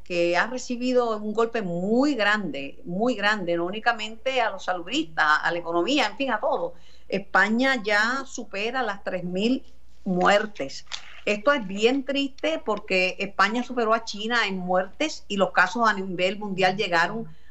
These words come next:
a cuatrocientos trece mil cuatrocientos sesenta y siete y pudieran ser más, eso es casi medio millón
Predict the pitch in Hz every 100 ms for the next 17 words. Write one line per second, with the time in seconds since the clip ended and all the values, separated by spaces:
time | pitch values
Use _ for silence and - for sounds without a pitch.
0 | - 196 185 196 180 180 175 - 180 175
1 | 196 196 254 254 220 208 208 190 180 196
2 | 226 240 220 208 185 196 190 220 233 226
3 | 202 196 180 - 185 196 269 269 262 226
4 | 202 175 170 214 226 - 214 190 214 226
5 | 202 220 - 170 202 170 180 190 175 -
6 | 175